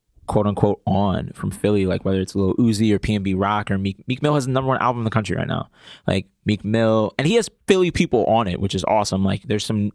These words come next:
new, younger Philly producers, um, on there. Um, shout out to my homie Andrew, who produced the intro. Like, that's awesome. That's amazing for him. Um,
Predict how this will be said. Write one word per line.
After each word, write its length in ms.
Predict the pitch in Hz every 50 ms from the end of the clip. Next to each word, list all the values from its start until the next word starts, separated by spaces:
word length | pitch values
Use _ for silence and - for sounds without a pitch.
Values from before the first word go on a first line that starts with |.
| _ -
new, 400 | 107 107 107 107 107 104 104 101
younger 420 | 101 98 101 101 101 101 98 98 95
Philly 340 | - - 101 101 101 101
producers, 600 | 92 - 98 101 101 95 - 98 95 95 95 - - _ _ _ _ _ _ _ _ -
um, 280 | 101 101 98 95 90 -
on 280 | - 98 104 110 107 95
there. 340 | 92 92 92 92 90 92 - _ _ _ _ _ _ _ _ _ -
Um, 320 | 98 101 98 95 95 95
shout 180 | 92 - 101 101
out 60 | 101
to 60 | - 104
my 100 | 98 98
homie 240 | 101 98 95 -
Andrew, 260 | - 104 104 95 95 90
who 100 | 98 95
produced 280 | - - 127 131 123 -
the 140 | - -
intro. 560 | 113 127 135 - - 98 90 92 92 95 95 - - - - _ -
Like, 160 | - 95 98
that's 200 | 95 104 101 - - -
awesome. 220 | 98 98 104 110 -
That's 140 | 101 - -
amazing 380 | 107 113 143 143 101 98 95 87
for 120 | - 98
him. 240 | 95 92 92 92 95 - - - - _ -
Um, 600 | 120 117 117 107 104 98 95 98 95 85 - -